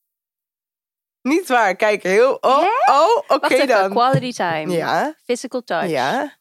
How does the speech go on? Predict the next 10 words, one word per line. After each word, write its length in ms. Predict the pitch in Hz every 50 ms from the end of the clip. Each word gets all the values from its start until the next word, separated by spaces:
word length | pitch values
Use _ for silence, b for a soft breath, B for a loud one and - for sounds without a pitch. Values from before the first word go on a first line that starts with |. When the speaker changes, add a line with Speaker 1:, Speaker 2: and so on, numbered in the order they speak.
| _ _
Speaker 2:
Words 480 | - 190 180 196 202 220 220 - -
of, 140 | 220 214 - _
oh. 220 | - 311 320 - - _ _ _ _ _ _ _ _ _ _ _
Speaker 1:
Oh, 220 | - 160 147 143
wel. 160 | 143 143 - - -
Speaker 2:
Gifts 300 | 156 160 - - - -
Speaker 1:
Oh 160 | - 196 190 185
ja, 80 | 202
Speaker 2:
receiving. 300 | 233 247 220 185 175 165
Speaker 1:
gifts. 560 | - 175 170 160 160 156 165 170 175 196 214